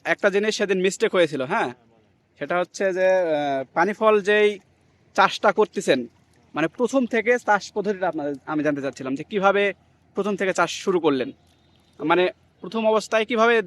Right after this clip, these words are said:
Speaker 1: শুরু করে এখন পর্যন্ত কিভাবে আসলেন এই প-, এই পর্যন্ত?
Speaker 2: প্রথম অবস্থায় আপনার যে পানি ফল, পা-, পানিতে পড়ে।
Speaker 1: ও, এই যে পানি ফলটা রোপণ করলেন,
Speaker 2: হ্যাঁ।
Speaker 1: এটার যেই পাকা ফলটা রয়েছে, ওটা পানিতে পড়ে যাবে।
Speaker 2: পানিতে পড়ে যাবে।
Speaker 1: তখন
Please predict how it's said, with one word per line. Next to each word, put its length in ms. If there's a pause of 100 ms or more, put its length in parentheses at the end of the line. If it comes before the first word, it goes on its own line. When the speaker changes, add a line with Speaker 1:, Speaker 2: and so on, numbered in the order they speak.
Speaker 1:
শুরু 200
করে 180
এখন 220
পর্যন্ত 260
কিভাবে 320
আসলেন 240
এই 100
প-, 200
এই 80
পর্যন্ত? 320 (160)
Speaker 2:
প্রথম 260
অবস্থায় 420
আপনার 260
যে 220
পানি 220
ফল, 160 (840)
পা-, 80 (460)
পানিতে 380
পড়ে। 200 (560)
Speaker 1:
ও, 40 (140)
এই 160
যে 100
পানি 220
ফলটা 240
রোপণ 260
করলেন, 300
Speaker 2:
হ্যাঁ। 560
Speaker 1:
এটার 240
যেই 240
পাকা 380 (180)
ফলটা 260
রয়েছে, 220
ওটা 120
পানিতে 260
পড়ে 220
যাবে। 160
Speaker 2:
পানিতে 260
পড়ে 120
যাবে। 460
Speaker 1:
তখন 200